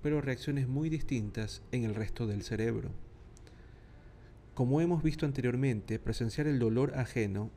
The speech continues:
activa la matriz del dolor propia. Esta es la base de la empatía. Así que podríamos llevar nuestras preguntas sobre la empatía al siguiente nivel.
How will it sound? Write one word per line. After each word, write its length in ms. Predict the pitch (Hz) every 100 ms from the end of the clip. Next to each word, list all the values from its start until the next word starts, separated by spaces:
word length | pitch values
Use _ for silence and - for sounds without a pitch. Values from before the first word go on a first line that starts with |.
| -
activa 380 | 120 - 156 151
la 100 | 123
matriz 480 | 113 - 135 135
del 180 | - 113
dolor 300 | 110 110 113
propia. 460 | - 131 - 95 98 - - - - - - - - - - - -
Esta 320 | 147 139 135
es 120 | 113
la 100 | 120
base 300 | 113 120 -
de 100 | 120
la 80 | 107
empatía. 540 | 101 107 - 147 113 104 - - - - - - - - - -
Así 320 | 117 - 143
que 140 | 139
podríamos 420 | 127 123 139 160 139
llevar 340 | 127 127 120
nuestras 520 | 120 - 110 107 - -
preguntas 580 | - 110 147 120 92 110
sobre 260 | - 107 104
la 100 | 104
empatía 500 | 101 107 - 120 123
al 80 | 120
siguiente 500 | 117 107 127 120 110
nivel. 320 | 101 85 92